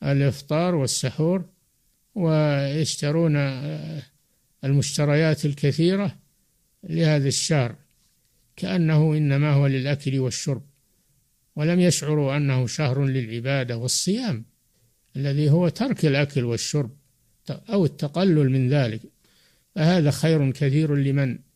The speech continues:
فهمه وأدركه وقدر له قدره.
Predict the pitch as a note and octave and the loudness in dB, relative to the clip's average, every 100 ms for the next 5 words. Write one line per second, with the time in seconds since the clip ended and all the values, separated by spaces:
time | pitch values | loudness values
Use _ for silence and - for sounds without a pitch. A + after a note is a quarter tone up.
0 | _ _ _ _ _ _ - - G3 C#3+ | _ _ _ _ _ _ -16 0 4 6
1 | C#3 C#3 A2+ G#2 - _ _ _ _ _ | 6 4 2 0 -6 _ _ _ _ _
2 | _ _ _ _ C3+ C#3 C#3 C3 C3 C#3+ | _ _ _ _ 0 2 2 0 -4 -4
3 | D#3 D3 D3 C#3+ C3 A#2 B2+ - C#3+ C#3+ | -4 -2 -2 0 0 0 -2 -4 -6 -4
4 | C#3 C3+ C3+ B2+ A#2 C3+ B2 C3+ A#2+ G#2 | -2 -2 -2 -2 -4 -8 -6 -2 -2 -4